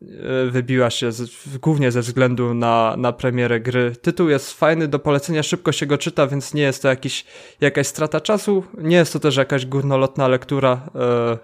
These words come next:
pokroju, nie wiem, Władcy Pierścieni czy, czy Wiedźmina. Jest po prostu fajnym, fajną pozycją do sprawdzenia sobie, jeśli ktoś ma głód, jeśli ktoś nie może zagrać w Cyberpunka, żeby trochę w tym świecie się poobracać i trochę o wszczepach, o, o tych wszystkich technologiach,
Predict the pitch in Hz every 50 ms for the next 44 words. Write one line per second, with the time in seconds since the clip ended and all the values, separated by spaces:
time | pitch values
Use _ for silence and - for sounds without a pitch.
0 | _ _ 135 127 - - 135 123 123 127 120 117 117 117 123 120 - - 113 -
1 | 123 117 - - 127 120 120 120 117 113 - - 123 117 - - 123 123 123 117
2 | 117 123 127 127 123 120 117 - - - - - - _ - 254 262 - - 151
3 | - 147 139 - 156 131 - - 135 131 127 127 123 120 120 - - - - 165
4 | 156 156 147 135 - 135 131 131 127 - 135 127 127 123 - - - 123 123 123
5 | 131 135 131 123 - - 127 120 123 120 - - 131 - - 147 127 123 127 123
6 | 120 110 - - - - - - - _ - 131 127 143 151 165 160 160 - -
7 | 147 143 - - 139 - - 139 - 139 135 131 139 135 127 135 123 135 135 127
8 | 127 127 127 - - 135 131 127 131 127 - 135 139 135 - 135 123 131 123 127
9 | 127 - - 135 127 139 - - 139 127 123 - - 131 127 - 127 - - 123
10 | 120 113 - - 120 117 117 110 127 120 120 - - 113 - - - 113 - -
11 | 123 120 113 110 113 - - - - 139 127 - 117 113 110 - - 120 113 -
12 | 117 113 - 120 - - - 135 - - 151 - - - - - - - 135 123
13 | 127 127 127 123 123 120 117